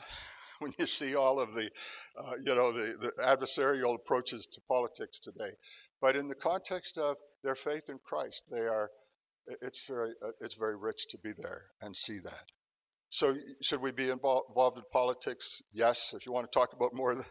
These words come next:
that, more, come out on Tuesday or Thursday. Uh, we can have some time given to that. And, uh, it's more than I have time to pursue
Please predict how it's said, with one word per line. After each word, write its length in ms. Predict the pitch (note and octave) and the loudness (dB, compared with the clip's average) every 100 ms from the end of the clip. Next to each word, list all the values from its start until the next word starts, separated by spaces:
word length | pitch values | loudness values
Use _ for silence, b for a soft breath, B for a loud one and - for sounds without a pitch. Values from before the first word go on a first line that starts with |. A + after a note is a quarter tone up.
| A#2+ | 2
that, 200 | B2+ B2+ | 2 2
more, 240 | C3 B2+ | -2 -4
come 200 | - B2+ | -2 -2
out 140 | B2 - | -2 -2
on 120 | G#2+ G#2+ | -2 -2
Tuesday 380 | - A#2+ A#2 A2+ | -4 -6 -6 -2
or 100 | G#2+ | -2
Thursday. 440 | - A#2 A#2 A2+ A2 B B B B - | 0 -2 -2 -2 -6 B B B B 0
Uh, 260 | A2+ G#2+ G#2+ | 6 6 6
we 120 | A2+ | 0
can 200 | A#2 A2+ A2 | -2 -2 4
have 200 | A#2 - | 2 2
some 300 | - A#2 A#2 | 0 -2 2
time 320 | A2+ G#2 G#2 | 4 4 2
given 240 | A2 G#2 | -2 -2
to 120 | G#2 G#2 | -4 -4
that. 260 | F#3 - - B B B B B - | -4 -4 -6 B B B B B -4
And, 340 | A2 G#2+ G#2 | -2 0 2
uh, 220 | G#2 G#2 G#2 B B | 6 6 4 B B
it's 140 | - | -8
more 160 | B2+ A#2 | 2 2
than 140 | A2 | 4
I 80 | G#2 | 0
have 160 | G2+ - | -2 -2
time 260 | A#2+ G#2+ G#2 | -2 -2 -2
to 200 | G#2+ G2+ - | -4 -4 -6
pursue 420 | G#2+ - G#2+ G2+ | -4 -2 -2 -6